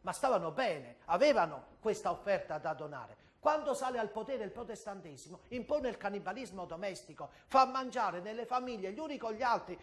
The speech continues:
requisisce tutto il raccolto, che poi lo farà Stalin, lo farà Mao, lo farà Pol Pot e così via. Quella è la strada. L'Irlanda, si mangiavano l'uno con l'altro. Vi ho citato Spencer per l'Irlanda, che è il, il poeta di corte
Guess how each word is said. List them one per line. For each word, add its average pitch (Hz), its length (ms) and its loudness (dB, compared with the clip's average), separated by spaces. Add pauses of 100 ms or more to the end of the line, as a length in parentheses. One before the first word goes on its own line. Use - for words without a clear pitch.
(120)
requisisce 262 640 2
tutto 277 240 -4
il 208 60 -2
raccolto, 180 640 -2 (100)
che 226 120 0
poi 220 200 0
lo 175 80 -2
farà 160 200 -4
Stalin, 220 440 0
lo 160 100 -4
farà 165 220 -6
Mao, 233 320 0 (180)
lo 175 120 -4
farà 175 200 2
Pol 202 240 0
Pot 269 240 2
e 185 100 -6
così 160 280 -12
via. 147 260 -8
Quella 175 240 0
è 139 40 -6
la 117 100 -10
strada. - 480 -18 (380)
L'Irlanda, 208 680 0 (400)
si - 180 -8
mangiavano 240 500 0
l'uno 240 240 -4
con 196 180 -4
l'altro. 190 460 -2 (140)
Vi 160 120 -8
ho 220 80 -2
citato 233 720 0
Spencer 147 880 -4
per 180 220 0
l'Irlanda, 160 640 -4 (220)
che 233 200 4
è 220 40 0
il, 196 80 -2 (220)
il 175 320 2 (840)
poeta 226 380 8
di 175 160 2
corte 185 640 2